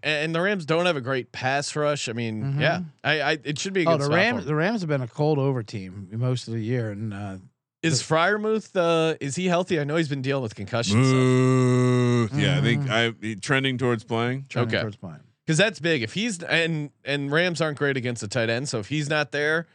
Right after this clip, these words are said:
Speaker 1: that even makes the Diontae Johnson stuff that much more appealing, I think.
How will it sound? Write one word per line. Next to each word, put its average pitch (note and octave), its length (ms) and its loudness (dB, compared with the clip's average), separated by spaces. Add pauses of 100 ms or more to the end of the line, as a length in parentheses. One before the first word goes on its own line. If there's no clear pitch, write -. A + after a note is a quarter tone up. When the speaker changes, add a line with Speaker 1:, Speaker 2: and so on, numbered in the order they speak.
(300)
Speaker 1:
that C#3 180 2
even C#3 220 -4
makes B2+ 260 -2
the A#2+ 140 -2
Diontae A#2 440 -2
Johnson G#2+ 440 -6
stuff G#2 260 -4
that A2+ 220 2
much A2+ 300 -6
more G#2 260 -4
appealing, F2+ 380 -8
I C#2 80 -12
think. D2+ 240 -16